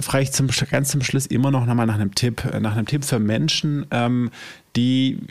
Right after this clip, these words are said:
in einer Situation sind, wo sie aktuell unzufrieden sind, vielleicht mit ihrem, ihrem Leben, ähm, und einfach irgendwie unhappy, aber nicht wissen, wie sie, ja, wie sie da vielleicht rauskommen oder wie sie da was ändern können. Und wenn du jetzt mal zurückgehst, ähm, so in dein Leben, ne, oder, ne, überlegst, was,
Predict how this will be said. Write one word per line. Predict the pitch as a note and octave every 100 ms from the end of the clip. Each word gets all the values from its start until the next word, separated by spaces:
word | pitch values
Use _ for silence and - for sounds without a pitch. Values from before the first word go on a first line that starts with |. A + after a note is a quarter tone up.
| - -
in | B2
einer |
Situation | A#2 A#2 A2 B2+ C3 C#3
sind, | C#3 C3+ B2+ - -
wo | - A#2
sie | A#2+
aktuell | - - - G#2+ A#2 A#2
unzufrieden | - C3 C3+ C#3 C#3+ B2+
sind, | B2+ B2
vielleicht | B2 A#2
mit | -
ihrem, | A2 G#2+ -
ihrem | G#2+ G2+
Leben, | A2+ A#2+ D3 C#3 -
ähm, | A2 G#2+ A2+ A2+ A2+ - - _ - - - -
und | B2
einfach | A2 F#2 A#2 A#2
irgendwie | A#2 A2
unhappy, | B2 C#3 C#3+ C#3 C3 -
aber | G#2 A2+
nicht | G#2+ G2+
wissen, | A#2+ B2+
wie | A2+ G#2+
sie, | A2 A2+ G#2 - - - -
ja, | A2 A#2
wie | A2
sie | G#2
da | A2 G#2+ G#2
vielleicht | - A2 G#2+ -
rauskommen | G#2+ - G#2+ F#2+
oder | G2
wie | A2
sie | G#2
da | G#2+
was | G2
ändern | - G#2 G#2 F#2
können. | F#2 F#2
Und | -
wenn | G#2
du | A2+
jetzt | A2
mal |
zurückgehst, | A#2 A#2 B2+ C#3+ C#3 C3+ - -
ähm, | A2 G#2+
so | G#2
in | G2
dein | A2 C3+
Leben, | C#3 C3+ C#3 C3+
ne, | A2 C3 B2+
oder, | - G#2+ A#2
ne, | A#2+
überlegst, | G#2+ A#2+ C3 -
was, | A#2+ - -